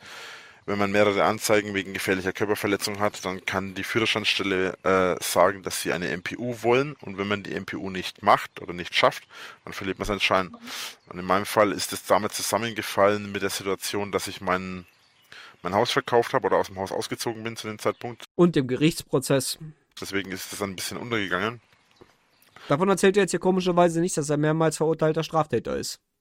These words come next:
Speaker 1: Und die haben dann ihre Chance genutzt und haben dafür gesorgt, dass ich den Führerschein verliere. Und, äh, jetzt versuche ich seit Ewigkeiten, meinen, meinen Schein zurückzubekommen. Ja, alles nicht so einfach.
Speaker 2: Also, äh, du versuchst,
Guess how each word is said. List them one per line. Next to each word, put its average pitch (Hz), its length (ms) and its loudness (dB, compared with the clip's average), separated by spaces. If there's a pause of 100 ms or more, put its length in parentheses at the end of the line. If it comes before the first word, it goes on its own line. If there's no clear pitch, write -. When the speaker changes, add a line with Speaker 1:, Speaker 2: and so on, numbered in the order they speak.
(540)
Speaker 1:
Und 98 140 -4
die 101 80 4
haben 98 80 4
dann 104 100 0
ihre 101 140 2
Chance 101 320 0
genutzt 104 320 -4
und 98 80 -4
haben 95 80 -4
dafür 98 280 -2
gesorgt, 90 320 0
dass 90 100 -8
ich - 60 -12
den 87 100 -12
Führerschein 80 440 -4
verliere. 73 360 -14 (760)
Und, 92 680 -2
äh, 90 460 2
jetzt 92 260 -4
versuche 104 240 -8
ich 98 80 -6
seit 95 180 -2
Ewigkeiten, 98 460 -2
meinen, 90 240 -4
meinen 87 220 -4
Schein 120 320 0
zurückzubekommen. 120 840 -4 (2250)
Ja, 135 160 8 (920)
alles 107 240 4
nicht 98 120 -4
so 92 120 0
einfach. 87 420 -6 (380)
Speaker 2:
Also, 147 300 0 (160)
äh, 165 180 -14 (160)
du 156 100 -4
versuchst, 151 840 0